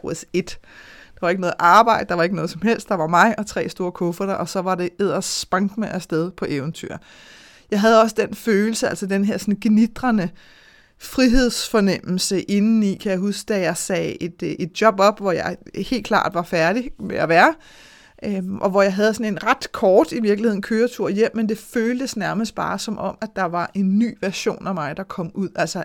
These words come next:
jeg følte vitterligt, at jeg kunne flyve. Og der var en, en lethed og en lettelse og en begejstring samtidig, og jeg havde ikke noget andet. Øhm, så det var ikke, fordi jeg sådan valsede direkte over et eller andet, andet ønskejob overhovedet.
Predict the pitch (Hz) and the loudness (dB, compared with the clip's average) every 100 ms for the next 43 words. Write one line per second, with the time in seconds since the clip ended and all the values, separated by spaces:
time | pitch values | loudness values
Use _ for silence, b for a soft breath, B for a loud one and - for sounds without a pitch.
0 | - 190 190 226 226 226 196 220 226 233 | -8 -10 -6 -4 -4 -4 -2 -2 0 -2
1 | 214 196 - 185 156 - - 180 170 175 | -4 -6 -8 -6 -6 -8 -10 -8 -6 -8
2 | _ b b b b b b b b 202 | _ b b b b b b b b 0
3 | 202 196 202 208 - 196 185 170 b b | 2 2 0 -2 -6 -6 -6 -8 b b
4 | b b b b b - 202 196 202 226 | b b b b b 0 2 6 8 8
5 | - 285 269 226 196 180 175 196 220 277 | 6 0 0 0 -2 -2 2 4 4 2
6 | 277 - 240 220 190 180 170 196 - 180 | -4 -2 -2 0 -2 -4 -6 -4 2 2
7 | - - 240 226 - - 180 220 226 269 | 2 -6 -4 -4 -4 -2 0 0 -2 -6
8 | - 226 - 202 196 196 247 233 226 226 | -6 -4 -2 0 0 2 4 4 4 0
9 | 180 185 247 - B B B B B B | 2 2 0 -2 B B B B B B
10 | - 196 170 - 151 - - 180 _ _ | -6 -4 -4 -8 -10 -12 -14 -16 _ _
11 | _ _ _ _ - - 220 208 190 202 | _ _ _ _ -20 -6 -4 0 2 2
12 | 262 208 170 196 208 208 180 175 185 - | 0 -2 0 0 2 0 2 2 2 2
13 | 220 208 208 170 175 190 170 180 185 175 | -4 -2 -2 -2 -2 -2 -2 -2 -2 -2
14 | 196 - 170 202 220 190 - 226 196 175 | -2 -2 -2 -2 -2 -4 -4 -4 -2 -2
15 | - 165 165 214 202 240 | 2 2 4 2 4 2